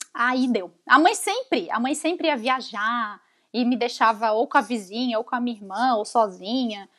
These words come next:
Assim, né? Não era largada, óbvio, né? Eu já era adolescente. Ou, ou se o meu pai não queria ir com ela, ficava os dois em casa. Então, assim,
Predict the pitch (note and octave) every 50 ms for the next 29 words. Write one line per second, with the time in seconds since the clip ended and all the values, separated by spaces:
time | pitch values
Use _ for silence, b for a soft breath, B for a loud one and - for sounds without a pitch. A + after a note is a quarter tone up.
0 | b b b b b b b b b b b C#5 - - - D5+ C#5+ - - F#5
1 | F5+ C5+ F4 A3 F#3+ - G#3 A#3+ C4 C4+ B3+ A3 A3 G#3+ G#3+ G#3+ A3+ G#3 - B3+
2 | B3 A3 C4+ D4 F4 F#4 C4+ A3+ G#3 G3+ A#3+ C4 A#3 F#3+ F#3+ F#3+ G3 A3 A#3 A3+
3 | G#3+ G#3 G3 F#3+ G3 G3+ G3+ G3 G#3+ A3+ A3+ B3 B3 - - D#4+ D4+ D4+ C#4 -
4 | - - - - - A#3 C4 D#4 E4 D#4 B3+ C4 C#4 E4 F4+ - - F4 E4+ D#4+
5 | D#4 D4+ - - C#4+ D4 D#4 F4 F4 E4 _ _ _ _ - - C4+ C#4+ C#4+ -
6 | D#4 B3+ C#4+ C#4+ D4 C#4+ - - B3+ A#3+ A3 A3+ A3+ A3+ A3 G3+ - _ _ _
7 | _ _ - - D4 D4 - C#4+ C#4+ B3+ C#4 B3+ G#3 A#3+ A#3+ B3 G#3+ G#3+ G3+ -
8 | - B3 B3+ C4+ C#4+ D4 C#4 C#4 C#4 B3+ C#4 C#4+ C#4+ - D#4+ E4+ F#4+ G4+ G4+ -
9 | - D4 A3+ F#3+ F3